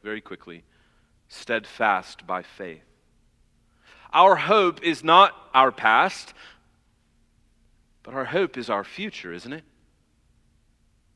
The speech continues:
That what God has began in us will continue into the future. That those who have been truly born again will endure to the end. This is what he says in verse twenty-three.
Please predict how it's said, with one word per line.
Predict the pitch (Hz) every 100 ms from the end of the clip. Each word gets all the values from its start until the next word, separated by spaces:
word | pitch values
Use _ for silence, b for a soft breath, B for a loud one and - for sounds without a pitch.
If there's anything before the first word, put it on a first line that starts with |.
| _ _
That | 160
what | 165 196 - 127
God | 156 165 190
has | 156
began | 147 127 151 165
in | 175 156
us | 165 208 165
will | 165
continue | 165 156 - 202 196 175
into | 151 156 165
the | 165
future. | 160 220 247 147 127 B B
That | 202 160
those | 175 196 208
who | 202 170
have | 139
been | 156
truly | 147 - 196 214 233 208 160 - B
born | 120 160 185 180
again | 151 131 147 175 226 - B
will | 151 180 208
endure | 202 196 - 240 196 165
to | - 202
the | 190 226
end. | 262 143
This | 143
is | 147
what | 143 139
he |
says | 123 135 113
in | 120
verse | 113 -
twenty-three. | 123 104 95 110 120 214